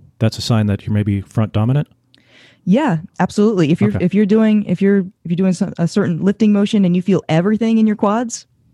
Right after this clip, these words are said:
Speaker 2: then yes. In fact, it's
Speaker 1: Yes.
Speaker 2: funny what you just said. Um, I asked one of my clients who's a saxophone player last night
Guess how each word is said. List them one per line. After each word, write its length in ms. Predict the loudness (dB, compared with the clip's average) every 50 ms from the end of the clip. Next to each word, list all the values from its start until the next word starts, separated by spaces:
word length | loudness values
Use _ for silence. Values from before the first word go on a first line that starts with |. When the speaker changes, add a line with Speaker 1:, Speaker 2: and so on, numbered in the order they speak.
| _
Speaker 2:
then 180 | -2 0 0 2
yes. 380 | 2 0 0 0 -2 -6 -12 -16 _ _ -12 _
In 100 | -2 0
fact, 240 | 0 2 0 2 0
it's 120 | 0 0 0
Speaker 1:
Yes. 120 | 0 2
Speaker 2:
funny 180 | 2 2 2 2
what 200 | 2 0 0 0
you 60 | 0
just 200 | 0 -2 -2 -2 0
said. 340 | 0 2 2 0 0 -2 -4
Um, 340 | -2 0 0 2 0 0 -2 -2 0
I 100 | 0 2
asked 360 | 2 2 2 0 -4 -6 -4
one 140 | 0 0 2
of 60 | 2
my 100 | 0 0
clients 480 | 0 0 0 0 0 0 -2 -4 -2
who's 160 | -2 -2 -2 -2
a 40 |
saxophone 460 | 0 -2 -2 -2 -2 -4 -2 0 0 0
player 280 | 0 -2 -2 -2 -2
last 240 | -2 -2 -2 0 0
night 240 | 0 0 0 0